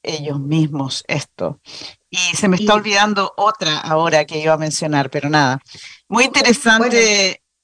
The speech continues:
Speaker 2: también
Speaker 1: Sí.
Speaker 2: me gustaría decir, sí, que también están las multi, eh, como multicooperativas de diferentes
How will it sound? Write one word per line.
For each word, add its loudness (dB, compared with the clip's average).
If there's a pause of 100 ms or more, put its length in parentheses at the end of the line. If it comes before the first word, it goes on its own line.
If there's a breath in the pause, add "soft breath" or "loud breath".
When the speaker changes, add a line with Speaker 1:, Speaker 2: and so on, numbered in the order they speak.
(460)
Speaker 2:
también 0
Speaker 1:
Sí. 4
Speaker 2:
me 4
gustaría 2
decir, -6
sí, -6
que -8
también 2
están 0
las 2
multi, 0
eh, 2
como -2
multicooperativas 0
de 0
diferentes -4